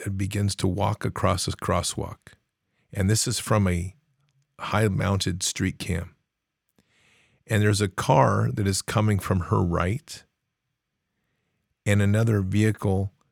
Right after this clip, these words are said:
that is coming. It's an, it, she's starting to step into the street. So there's one coming from her right and there's one coming from her left. And the two cars collide. And the one car that was coming from her right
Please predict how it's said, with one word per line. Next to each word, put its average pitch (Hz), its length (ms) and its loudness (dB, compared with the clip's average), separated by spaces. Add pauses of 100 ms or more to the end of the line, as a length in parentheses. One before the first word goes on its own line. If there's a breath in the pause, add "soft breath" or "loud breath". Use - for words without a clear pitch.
(140)
that 92 120 -2
is 95 160 -2
coming. 95 480 0 (440)
It's 107 200 -8
an, 110 140 0 (120)
it, 113 160 -6
she's - 240 -2 (140)
starting 110 340 0
to 90 80 -2
step - 260 -2
into 98 140 0
the 90 80 -2
street. - 280 0
So - 120 -4
there's 90 140 -2
one 113 180 2
coming 113 320 2
from 92 200 0
her 92 140 2
right 92 240 0
and 104 120 2
there's 90 180 -2
one 95 220 0
coming 95 320 -2
from 87 180 -4
her 92 160 -4
left. 87 440 -8 (1600)
And 101 300 4
the 101 160 0
two 139 260 2
cars 107 460 2
collide. 90 640 0 (1800)
And 98 300 2
the 104 160 -2 (400)
one 135 380 2
car 107 260 4
that 104 80 4
was 95 160 -2
coming 113 300 2
from 98 220 0
her 95 180 2
right 95 360 0